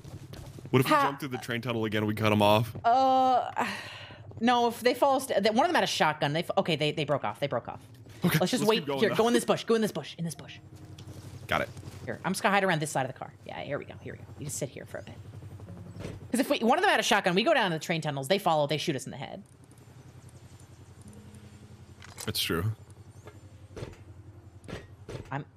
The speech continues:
Speaker 2: I'm, like, glitching out here. Do I move for a sec? I don't wanna get kicked for fly hacking.
Speaker 1: Oh, yeah.
Speaker 2: Okay, I think we're good. Oh,
Speaker 1: <laughs>
Speaker 2: Jesus.
Speaker 1: I think we, I think we just
Speaker 2: Lord.
Speaker 1: look too cool.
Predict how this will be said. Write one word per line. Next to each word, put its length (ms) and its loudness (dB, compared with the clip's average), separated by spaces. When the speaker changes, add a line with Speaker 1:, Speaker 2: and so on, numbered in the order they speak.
Speaker 2:
I'm, 60 -12
like, 140 -8
glitching 380 -12
out 220 -10
here. 160 -8
Do 240 -4
I 240 2
move 260 2
for 80 2
a 40 4
sec? 260 -2
I 80 2
don't 100 2
wanna 120 0
get 260 -2
kicked 240 -6
for 100 -12
fly 340 -6
hacking. 480 -12
Speaker 1:
Oh, 120 4
yeah. 180 -2
Speaker 2:
Okay, 240 -10
I 80 -4
think 220 0
we're 80 0
good. 200 -4
Oh, 480 2
Speaker 1:
<laughs> 80 -6
Speaker 2:
Jesus. 600 -6
Speaker 1:
I 40 -4
think 220 4
we, 300 8
I 80 4
think 160 2
we 60 0
just 180 -4
Speaker 2:
Lord. 160 0
Speaker 1:
look 80 -20
too 160 4
cool. 380 6